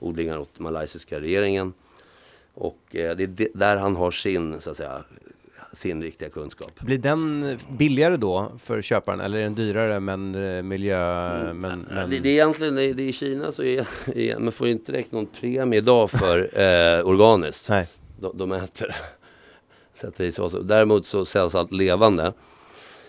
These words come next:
Speaker 1: Så, eh, det är en väldig premie för. Så att han säljer allt som levande, eh, till, till, till köparen, till en grossist. Eller som sin tur säljer till kanske en restaurang eller, eh, och så vidare. Eh, men, eh,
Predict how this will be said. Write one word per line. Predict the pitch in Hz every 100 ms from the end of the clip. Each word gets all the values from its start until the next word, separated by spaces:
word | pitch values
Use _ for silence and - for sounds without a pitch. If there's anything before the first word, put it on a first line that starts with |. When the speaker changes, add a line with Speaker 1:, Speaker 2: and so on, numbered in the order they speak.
| - - _
Speaker 1:
Så, | _ - -
eh, | 80 82 82 82 _
det | 101 104 98
är | 87
en | 80 85 92
väldig | 87 85 92
premie | - 69 64
för. | - - -
Så | 90
att | 82
han | 90
säljer | 95 85 80
allt | 90 85 _ _ _
som | - 90
levande, | - 90 82 80 90 76 65 - 95 - - - 85
eh, | 78 73
till, | -
till, | - 78 -
till | 82 71
köparen, | 80 71 76 71
till | -
en | 76
grossist. | 76 76 80 69 _ _ _ -
Eller | 90 80
som | 82
sin | 73 80
tur | 73 78
säljer | - 69 69
till | 78
kanske | 76 80 78
en |
restaurang | 78 - 80 71 71
eller, | 69 69
eh, | - - - 82 - - - - - - -
och | 82
så | 82
vidare. | 78 76 - _ _ _
Eh, | 90 87 90
men, | 101 98 95 95
eh, | 92 92